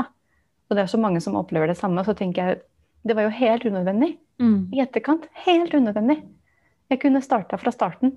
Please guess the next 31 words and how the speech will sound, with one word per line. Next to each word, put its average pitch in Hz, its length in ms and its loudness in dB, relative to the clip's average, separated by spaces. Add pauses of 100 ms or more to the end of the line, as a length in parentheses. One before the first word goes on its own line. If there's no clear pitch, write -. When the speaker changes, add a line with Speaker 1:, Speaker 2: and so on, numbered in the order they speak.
(240)
Speaker 1:
og 233 80 -2
så 240 160 0
hatt 196 320 -4
liksom 180 460 -2
den 185 140 0
veiledning 160 520 -2
og 165 100 0
den 165 160 0
veien, 160 380 -2
og 202 80 -4
sett, - 320 -6 (400)
eh, 190 100 -2
framgang, 175 480 -2
om 208 140 2
det 175 80 -2
hadde 156 220 -2
gått 165 160 -8
sakte - 340 -6
i - 40 -12
starten, - 400 -8
eller... - 240 -2 (460)
men 220 200 0 (500)
bare 196 180 2
den 202 140 -2
følelsen 165 480 -2
av 170 80 -2
å 170 80 -4
være 156 180 -2
på 180 100 -4
vei. 254 260 2 (1080)
Speaker 2:
Ja. 220 180 -4